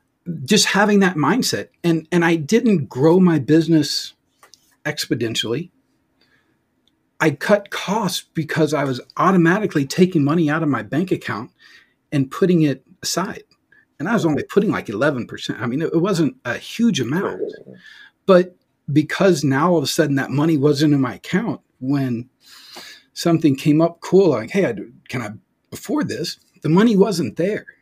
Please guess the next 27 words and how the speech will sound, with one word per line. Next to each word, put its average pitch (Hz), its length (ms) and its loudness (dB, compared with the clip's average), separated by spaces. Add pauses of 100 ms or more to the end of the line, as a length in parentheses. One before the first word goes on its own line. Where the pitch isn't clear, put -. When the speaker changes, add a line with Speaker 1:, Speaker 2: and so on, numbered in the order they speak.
(400)
Speaker 1:
And 139 100 -6
so 160 140 0
I 143 80 0
wasn't 170 320 6
able 160 180 6
to 117 100 -10
spend 226 300 -2
it - 160 -8
because 110 560 -10 (1120)
I 117 80 -4
have 151 200 -2
to 151 80 -2
log 147 280 2
into 143 300 0
a 120 60 -2
separate 170 480 -4
bank 185 300 -2
to 123 100 -4
see 175 240 2
what 156 260 2
was 123 160 -14
actually 156 340 -2
in 143 60 2
my 110 120 -4
profit - 360 -6
account, - 320 -6
which - 340 -8